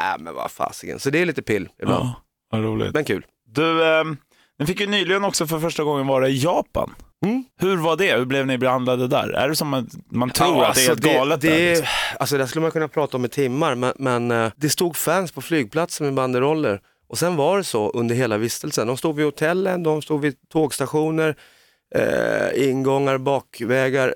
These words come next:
Speaker 1: överallt. Så att det, det kändes nästan som att, "Hur fan ska man kunna, liksom, återberätta det här?"
Speaker 2: <laughs>
Speaker 1: Men så var det så lustigt att, att, att jag träffade två kompisar, eh, Hans och Anna Shimoda,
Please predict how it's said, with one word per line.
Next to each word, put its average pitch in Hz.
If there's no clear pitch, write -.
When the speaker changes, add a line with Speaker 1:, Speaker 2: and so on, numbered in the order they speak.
Speaker 1:
överallt. 175
Så 143
att -
det, 135
det 139
kändes 165
nästan 170
som 165
att, 139
"Hur 143
fan 214
ska -
man 147
kunna, 151
liksom, 139
återberätta 143
det 143
här?" 165
Speaker 2:
<laughs> 185
Speaker 1:
Men 143
så 170
var 208
det 214
så -
lustigt 165
att, -
att, -
att -
jag 151
träffade 190
två 147
kompisar, 165
eh, 90
Hans 135
och 131
Anna 123
Shimoda, 147